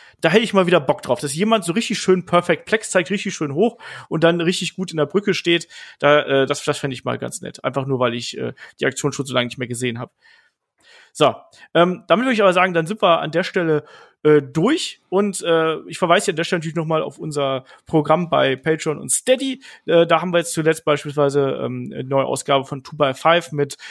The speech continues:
äh, Shaggy und dem Markus Holzer gehabt, mit, äh, den verrücktesten und hässlichsten Outfits, äh, da in der Gänze dann wirklich mal. Und, äh, was hatten wir noch? Wir hatten noch, ähm, das Magazin kehrt jetzt nächste Woche wieder. Und Chris, wir hatten vor allem auch hier,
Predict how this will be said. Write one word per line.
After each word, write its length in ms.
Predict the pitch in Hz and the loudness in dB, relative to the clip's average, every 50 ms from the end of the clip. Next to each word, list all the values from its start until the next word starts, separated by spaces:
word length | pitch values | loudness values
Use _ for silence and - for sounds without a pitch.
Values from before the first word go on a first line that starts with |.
| - - - _ | -18 -20 -6 _
äh, 140 | 139 135 | 2 2
Shaggy 360 | 131 131 - 175 170 170 170 165 | 2 4 2 2 2 2 0 0
und 280 | - - 139 139 131 | 0 -2 -6 -4 -4
dem 80 | - 139 | -4 -2
Markus 300 | 135 135 - - - - | -2 -4 -4 -8 -2 0
Holzer 280 | 175 196 190 - 196 | 0 0 2 0 0
gehabt, 340 | 180 170 160 170 - _ _ | 0 -2 -6 -6 -10 _ _
mit, 280 | 147 143 135 - - - | -8 -6 -6 -6 -8 -6
äh, 260 | - 131 127 123 120 120 - - - - - - - | -2 0 0 0 -2 -4 -10 -18 -18 -18 -18 -4 -4
den 100 | 135 131 | -4 -2
verrücktesten 800 | - 147 135 131 160 202 - _ 175 160 - - 160 151 147 | 2 0 2 2 2 -2 -2 _ -6 -4 -4 -4 -4 -4 -4
und 240 | 147 - 139 131 - | -4 -4 -6 -8 -8
hässlichsten 600 | _ - 175 175 - 180 156 - - _ 135 123 - _ | _ -4 -4 -4 -2 -6 -6 -6 -8 _ -10 -12 -2 _
Outfits, 520 | 208 240 269 262 - - 226 - - - | 4 4 4 2 0 -2 -2 -2 -4 -6
äh, 300 | - - 185 190 185 180 180 - - - - - | -4 -2 0 0 2 0 -2 -4 -14 -20 -20 -6
da 180 | _ 170 170 175 | _ 4 4 4
in 340 | - - 170 165 165 160 - - - _ _ _ _ | 4 0 -2 -2 -2 -4 -6 -10 -20 _ _ _ _
der 140 | - 160 156 | 0 0 2
Gänze 420 | 143 165 160 175 202 - - 185 | 4 2 2 2 2 -2 -2 0
dann 180 | 160 165 160 151 | 0 -2 -2 -4
wirklich 300 | 170 - - 170 - 175 | -8 -10 -10 -10 -6 0
mal. 340 | 160 156 160 160 160 156 - - - - - - - - - - _ _ | 2 2 4 4 2 0 -4 -10 -20 -20 -20 -20 -20 -20 -20 -20 _ _
Und, 300 | - 165 160 156 147 - - | 2 4 4 4 2 0 2
äh, 160 | 151 143 131 | 2 4 4
was 160 | 117 - - | 2 -2 -2
hatten 140 | 165 156 160 | -6 -6 -2
wir 80 | 147 156 | 0 2
noch? 180 | 175 170 - | 2 2 2
Wir 80 | 156 147 | 0 0
hatten 160 | 151 165 165 | 0 -2 -2
noch, 300 | 151 143 139 - - - | 0 0 -2 -2 -8 -6
ähm, 280 | 151 135 127 127 127 123 | -4 -4 -4 -4 -4 -6
das 160 | 135 135 - | -8 -4 -2
Magazin 560 | 147 143 139 135 135 - 196 233 254 240 220 _ | -2 0 0 -2 -4 -4 -4 -4 -4 -6 -8 _
kehrt 200 | - 196 196 196 | 0 0 2 2
jetzt 140 | 196 175 - | 0 -2 -2
nächste 200 | 185 170 - 175 | -4 -4 -2 -4
Woche 220 | 180 165 170 165 | -4 -4 -2 -2
wieder. 180 | 175 175 175 - - - _ | 2 0 0 0 -2 -14 _
Und 200 | - 196 247 - | 2 2 2 2
Chris, 300 | - - 214 247 - - | -6 -4 -2 -2 -2 0
wir 100 | 180 190 | 0 0
hatten 200 | 180 196 - 196 | 0 -2 -10 -12
vor 140 | - - 165 | -6 -4 0
allem 200 | 170 214 220 190 | 2 2 0 0
auch 240 | 147 151 165 175 - | 0 -2 -2 -2 -4
hier, 360 | - - - 196 208 220 226 | -6 -6 0 0 0 0 0